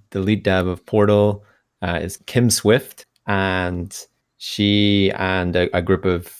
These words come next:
uh, graduates, they developed something called the Narbaklir Drop, which was a Portal-based game, and they presented that to Valve,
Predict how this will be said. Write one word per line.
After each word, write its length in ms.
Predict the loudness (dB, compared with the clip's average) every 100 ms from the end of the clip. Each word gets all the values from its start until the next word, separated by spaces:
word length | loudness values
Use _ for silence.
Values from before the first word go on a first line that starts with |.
| -18 -6
uh, 520 | -4 -2 -4 -6 -12
graduates, 520 | -2 0 2 2 0 0
they 320 | 2 2 -2 _
developed 400 | -4 0 2 0
something 260 | -2 -6 -6
called 420 | -2 0 0 -4
the 280 | -4 -4 -4
Narbaklir 1000 | -2 2 2 0 -6 -8 -6 -2 0 0
Drop, 460 | 2 2 4 2 -4 -8
which 260 | -4 -4 -2
was 160 | -2
a 40 | -2
Portal-based 680 | 0 4 6 4 2 -4 -4
game, 260 | -4 -4 -4
and 160 | -4
they 80 | -4
presented 540 | -4 -4 -4 -6 -6
that 280 | -2 -2 -4
to 220 | -6 -6 -2
Valve, 460 | 0 0 -2 -4